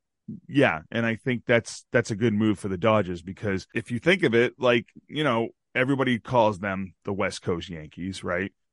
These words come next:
So it's like now having a guy who's very well liked all over the world, having a guy like that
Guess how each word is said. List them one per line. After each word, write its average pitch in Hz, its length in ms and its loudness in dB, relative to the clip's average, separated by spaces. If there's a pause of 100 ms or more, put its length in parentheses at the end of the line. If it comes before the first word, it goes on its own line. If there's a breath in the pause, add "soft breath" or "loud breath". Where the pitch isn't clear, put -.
(360)
So 110 340 4
it's 104 180 -2
like 104 320 2 (580)
now 131 300 2
having 117 340 0
a 107 60 -2
guy 110 360 2
who's 101 400 -10
very 117 380 -4
well 107 300 0
liked 92 320 -4 (120)
all 117 500 -2
over 117 360 0
the 87 120 -6
world, 87 520 0 (580)
having 127 320 2
a 127 60 2
guy 120 220 4
like 110 220 2
that 113 300 2